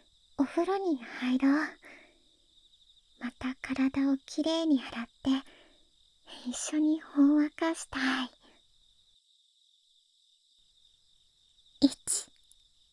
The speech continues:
二、三。仕事や趣味に没頭しているときは、頑張れって応援するね。邪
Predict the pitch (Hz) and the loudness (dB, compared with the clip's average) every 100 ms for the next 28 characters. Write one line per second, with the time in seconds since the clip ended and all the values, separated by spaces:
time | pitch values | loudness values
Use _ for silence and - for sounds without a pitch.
0 | _ _ _ _ - - - 277 - - | _ _ _ _ -20 -16 -6 -4 -6 -10
1 | _ _ _ _ _ _ _ _ _ _ | _ _ _ _ _ _ _ _ _ _
2 | - _ _ _ _ - - - - - | -20 _ _ _ _ -6 -2 0 0 -4
3 | _ _ _ _ _ _ _ _ _ _ | _ _ _ _ _ _ _ _ _ _
4 | _ _ _ _ - _ _ _ _ _ | _ _ _ _ -20 _ _ _ _ _
5 | _ _ _ _ - - - - - 285 | _ _ _ _ -10 -2 -2 -2 -6 -8
6 | 320 320 320 320 - - 349 349 330 254 | -6 -6 -6 0 2 2 0 0 -2 -4
7 | 214 - 254 254 - 277 269 277 - 294 | -10 -6 -6 -4 -6 -4 -2 -4 -6 -6
8 | - 302 262 - - - - - _ _ | -4 -4 -4 -6 -10 -20 -20 -20 _ _
9 | _ _ - 269 311 320 349 381 381 381 | _ _ -2 0 0 -2 -2 0 0 -2
10 | - _ _ _ - 240 226 240 269 285 | -4 _ _ _ -6 -6 -2 2 4 4
11 | 285 - 277 294 294 330 - - - _ | 0 -2 0 4 4 2 0 -12 -20 _
12 | _ _ _ _ _ _ _ _ _ _ | _ _ _ _ _ _ _ _ _ _
13 | - | -12